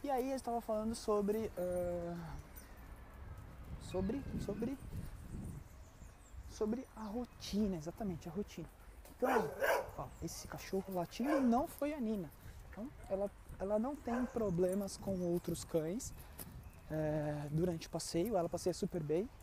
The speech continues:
é, e o que eu queria falar pra vocês e o que eu queria deixar bem frisado aqui é que o passeio, ele não vai ser igual, né? Porque tem um cachorro novo, então uma cachorra vai tentar introduzir o seu ritmo na outra cachorra,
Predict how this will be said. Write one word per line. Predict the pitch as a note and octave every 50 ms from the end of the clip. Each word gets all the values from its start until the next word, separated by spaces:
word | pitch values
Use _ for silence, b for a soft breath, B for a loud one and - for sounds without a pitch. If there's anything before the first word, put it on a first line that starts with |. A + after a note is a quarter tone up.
| - -
é, | D#3+ D3 D3+ D3+ C#3 D3+ D#3 B B B B - - - - - -
e | A#3+ C#4+ D#4+ E4 - - B B B B B B B B -
o | A3
que | - D#4
eu | D#4
queria | - D#4 C#4+ B3+ G#3+ F#3 F#3 F#3 F#3 F3+
falar | - - F#3+ F3 F3+ F#3
pra | - - E3+
vocês | D3 D3+ - - - F#3+ G3+ F#3+ D#3+ D#3
e | D#3
o |
que | - -
eu | E3+
queria | - - F3+ E3+ -
deixar | E3+ E3+ E3 - - F3+
bem | E3+ D#3 E3 F#3+ A3
frisado | - - F3 D#3 C3+ D#3 D3+ C#3+ C#3+ C3+
aqui | C#3 - - - G#3 G3 B B B B B B B - -
é | A3
que | - - E3+ C3+ - - -
o | - A3
passeio, | - - A#3+ - - - - G#3 A3+ A#3+ A3 F#3 F3+
ele | F3+ F#3 G3
não | G3+ G#3+ A3+ A#3+
vai | A#3+ A#3+ A3
ser | - - - A3+
igual, | A3+ G#3 F#3 F3+ G3 G3 G3+ F#3+ - - - - - -
né? | E3 F3 G3 B B B B B -
Porque | - - - A3+
tem | E3+ - - A#3 C4+
um | C4+
cachorro | A#3+ A#3 G#3 - - G3 F3 F#3+
novo, | F#3 F3 E3+ E3 F3 F#3 G#3 A#3 A3
então | G#3 G#3 - - D#3+ C#3 - B B B B B B -
uma | B3+ C#4 D4+
cachorra | C#4+ C4 B3 - - A#3+ A#3 A#3+
vai | A3 A3+ A3
tentar | - - A#3 G#3+ - G3 F3
introduzir | E3+ F3 G3 F#3+ F#3 F#3 F3 E3 F3+
o | F#3
seu | - - G#3
ritmo | F3+ D3+ F#3 F3 - - F#3 F3
na | E3+ E3+ D#3+
outra | D#3 D3+ F3 - G3+ G#3
cachorra, | - E3+ - - - E3 E3+ F3 B3+